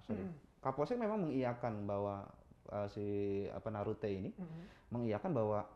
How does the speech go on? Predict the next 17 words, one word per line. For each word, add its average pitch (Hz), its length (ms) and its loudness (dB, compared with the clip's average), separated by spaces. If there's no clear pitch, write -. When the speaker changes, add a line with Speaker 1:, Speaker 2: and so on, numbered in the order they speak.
Speaker 1:
<clears throat> 156 320 -4
memang 156 200 0
dia 233 120 6
ngasih 156 200 2
uang 208 160 4
lima 190 160 2
ratus 180 140 0
ribu 156 220 4
Speaker 2:
Hmm. - 160 -8
Speaker 1:
ke 123 160 2
korban, 123 320 2
tapi 113 340 4
dia 175 140 6
membantah 117 440 2
bahwa 101 260 2
dia 107 180 0
mungkin 117 420 -2